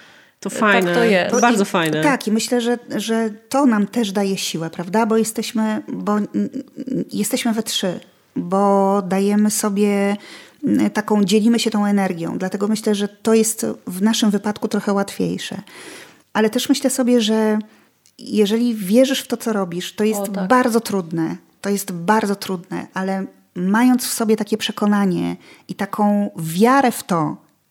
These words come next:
Speaker 3: że się uda, że w końcu kiedyś, któregoś dnia
Speaker 2: <laughs>
Speaker 3: nastąpi taki moment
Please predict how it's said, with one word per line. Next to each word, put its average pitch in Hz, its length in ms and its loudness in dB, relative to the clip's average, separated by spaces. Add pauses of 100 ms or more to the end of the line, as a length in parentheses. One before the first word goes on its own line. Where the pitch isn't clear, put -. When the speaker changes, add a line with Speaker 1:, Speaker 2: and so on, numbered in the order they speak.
(120)
Speaker 3:
że 160 160 -8
się 180 200 -4
uda, 175 500 0 (280)
że 165 240 -4
w - 260 -12
końcu 247 600 2
kiedyś, 185 440 0
któregoś 202 540 -2
dnia 180 400 2 (100)
Speaker 2:
<laughs> - 680 -4
Speaker 3:
nastąpi 254 800 0
taki 233 280 0
moment 175 640 0